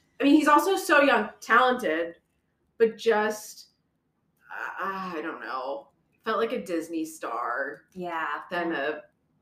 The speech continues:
Speaker 1: American Idol for me.
Speaker 2: That does appeal to many folks who watch American Idol.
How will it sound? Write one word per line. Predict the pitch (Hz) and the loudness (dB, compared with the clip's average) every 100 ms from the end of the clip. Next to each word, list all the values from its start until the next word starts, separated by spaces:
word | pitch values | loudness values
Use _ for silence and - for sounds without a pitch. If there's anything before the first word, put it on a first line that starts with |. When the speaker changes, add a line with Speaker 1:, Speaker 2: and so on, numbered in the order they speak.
| - | -16
Speaker 1:
American | 170 139 135 151 | -10 -8 -8 -8
Idol | 117 113 - | -10 -8 -10
for | - - | -14 -16
me. | - - _ - | -16 -18 _ -10
Speaker 2:
That | 208 | -8
does | 208 226 | -6 -8
appeal | 220 - 180 175 | -10 -10 -10 -10
to | 165 | -10
many | 165 165 165 | -10 -10 -8
folks | 165 156 151 - - - - - - _ | -6 -4 -6 -12 -14 -14 -16 -20 -20 _
who | 196 | -8
watch | 170 160 - | -4 -4 -4
American | 170 - - 156 | -10 -10 -12 -8
Idol. | 151 - 147 - | -6 -4 -4 -6